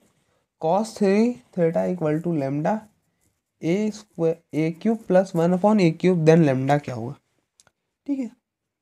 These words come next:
तो आपको cos थ्री theta चाहिए, देखिए, हम क्या करेंगे, cos थ्री theta निकालेंगे और हम फिर इस, इससे कंपेयर कर लेंगे। ओके, तो आप करो, cos थ्री theta का फॉर्मूला क्या होता है, फ़ोर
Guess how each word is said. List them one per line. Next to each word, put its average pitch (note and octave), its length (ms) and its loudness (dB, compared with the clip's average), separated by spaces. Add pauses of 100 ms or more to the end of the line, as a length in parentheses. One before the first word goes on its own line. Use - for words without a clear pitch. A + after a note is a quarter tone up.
(2500)
तो G3+ 60 -4
आपको - 1300 -6 (140)
cos G3 360 6
थ्री G#3+ 260 4
theta D#3 320 0
चाहिए, G#2 360 -2 (800)
देखिए, G#3+ 160 0
हम A#3+ 120 0
क्या G3+ 160 2
करेंगे, G#3+ 380 -2 (120)
cos E3+ 280 6
थ्री E3+ 240 2
theta F#3 340 0
निकालेंगे F3 560 0 (1200)
और F3 180 0
हम G3 120 0
फिर G3+ 160 2
इस, - 200 -8 (120)
इससे F#3+ 240 0
कंपेयर G#3 440 4
कर G#3 160 2
लेंगे। F3+ 320 0
ओके, F#3 200 -6
तो - 640 -14
आप G#3+ 160 -8
करो, F3+ 340 0
cos G#3+ 300 4
थ्री A3 180 2
theta A3 260 4
का A3 80 4
फॉर्मूला G3+ 360 0
क्या G#3 140 -2
होता E3+ 200 -2
है, E3+ 60 -4
फ़ोर G#3 440 2